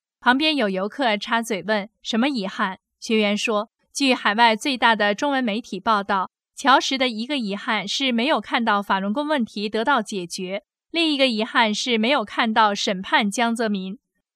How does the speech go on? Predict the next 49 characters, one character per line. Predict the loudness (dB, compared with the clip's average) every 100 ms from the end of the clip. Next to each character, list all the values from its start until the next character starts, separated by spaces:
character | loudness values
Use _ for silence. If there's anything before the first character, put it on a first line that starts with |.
| _
此 | -2
时 | 2 2
一 | 2 -2
群 | 0 0
游 | 0 -2
客 | 0 0
在 | 2 0 -2
注 | -2 -6
意 | -6
听。 | -8 -4 -4 -4 _ _ _ _ -2
这 | 2
位 | 2
学 | 2 0
员 | 0 -2
说， | -4 -2 -2 -4 _ -4
一 | 2
九 | 2
九 | 2 2
八 | 2 2
年， | 0 -2 -4 -6
乔 | 2 2
石 | 2 0
带 | 2 2 2
着 | 0
一 | -2
些 | -4 0 0
全 | 0 -2 -2
国 | 0 0
人 | 0 2
大 | 2 4
老 | 0 0
干 | 2 4 4
部 | -2 -6 -10 _
对 | 0 0
法 | 4 2
轮 | 2 0
功 | 0 0
进 | 0 -2
行 | -2 0
了 | 0
详 | 0 -2 -2
细 | -2
的 | -2 -2
调 | 0 0
研， | -2 -6 -8 -10 _
得 | 0 2
出 | 2 -4
结 | -2 -4
论， | 0 0 -2